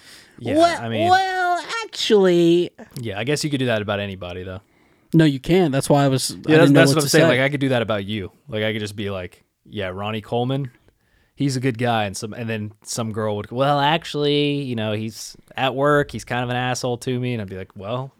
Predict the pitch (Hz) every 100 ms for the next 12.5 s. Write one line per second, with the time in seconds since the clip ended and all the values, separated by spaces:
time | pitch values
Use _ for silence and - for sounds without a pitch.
0 | _ - 98 107 113 113 113 107 147 185
1 | 131 127 - 151 - 165 123 - 160 160
2 | 147 165 - - 135 123 - - - -
3 | - - - - - - _ - - -
4 | - - 123 139 135 143 143 143 - 160
5 | 147 147 143 139 135 131 127 214 202 -
6 | 120 - - - - - - _ _ -
7 | 110 113 110 110 113 - 113 110 98 -
8 | - - - - - 180 196 151 156 -
9 | 160 135 - - 107 104 - 95 - -
10 | - - 175 233 208 196 190 175 - 147
11 | 160 156 127 127 113 107 113 113 123 135
12 | 139 135 - 143 160